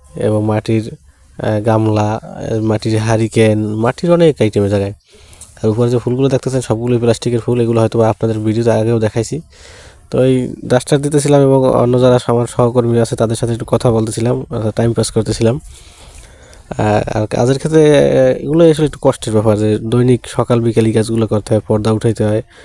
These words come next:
পর্দা নামানো লাগে, আবার এই মালামালগুলো ডাস্টার মাল-, মারা লাগে। আমাদের চোখে ধুল দেখি না, যে ধুলোবালি আছে এটা আমাদের চোখে পড়ে না, but একটা যদি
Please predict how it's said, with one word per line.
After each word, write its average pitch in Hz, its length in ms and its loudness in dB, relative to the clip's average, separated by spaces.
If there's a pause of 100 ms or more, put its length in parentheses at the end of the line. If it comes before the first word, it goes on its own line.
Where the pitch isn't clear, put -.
(380)
পর্দা 110 460 2
নামানো 113 400 2
লাগে, 107 500 -2
আবার 107 200 -4
এই 107 60 -2
মালামালগুলো 110 580 -2
ডাস্টার 110 340 -2
মাল-, 113 320 -4
মারা 113 220 2
লাগে। 113 380 -2 (540)
আমাদের 165 320 4
চোখে 180 220 2
ধুল 147 220 4
দেখি 151 180 2
না, 139 180 4
যে 127 80 -2
ধুলোবালি 123 520 4
আছে 117 200 2
এটা 117 200 0
আমাদের 117 200 2
চোখে 123 280 -2
পড়ে 113 200 4
না, 107 180 -4 (220)
but 110 120 -4 (640)
একটা 131 340 0
যদি 131 100 2